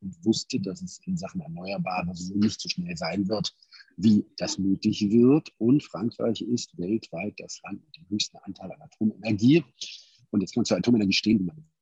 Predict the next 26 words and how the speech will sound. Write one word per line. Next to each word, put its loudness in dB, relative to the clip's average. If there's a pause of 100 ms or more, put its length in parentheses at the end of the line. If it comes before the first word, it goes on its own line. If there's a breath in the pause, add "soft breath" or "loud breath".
(140)
will. 6
Und -6
natürlich -6
gibt -10
es -20
radioaktiven -10
Abfall, -10
aber -4
Atomenergie -10
ist -20
C -10
O -6
zwei -14
neutral. -4
Und -18
deswegen 0
wird -6
Frankreich -2 (480 loud breath)
die 2
C 0
O -4
zwei -4
Neutralität 2
schneller -2
erfüllen, 4
weil -8